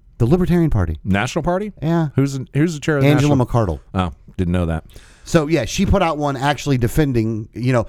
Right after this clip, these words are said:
Speaker 1: or showing that there's a double standard in the media when it comes to Trump and Biden.
Speaker 2: Well,
Speaker 1: Oh, hold on.
Speaker 2: uh,
Speaker 1: Here's the
Speaker 2: that's,
Speaker 1: thing.
Speaker 2: that's
Speaker 1: That's
Speaker 2: true.
Speaker 1: true.
Speaker 2: <laughs> Yeah.
Speaker 1: But,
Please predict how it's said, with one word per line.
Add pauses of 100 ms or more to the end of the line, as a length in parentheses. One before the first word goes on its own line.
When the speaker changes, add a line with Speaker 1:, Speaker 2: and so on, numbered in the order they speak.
(140)
Speaker 1:
or
showing
that
there's
a
double
standard
in
the
media (100)
when
it
comes
to
Trump
and
Biden.
Speaker 2:
Well, (140)
Speaker 1:
Oh,
hold
on.
Speaker 2:
uh,
Speaker 1:
Here's
the
Speaker 2:
that's,
Speaker 1:
thing.
Speaker 2:
that's
Speaker 1:
That's
Speaker 2:
true.
Speaker 1:
true.
Speaker 2:
<laughs>
Yeah.
Speaker 1:
But,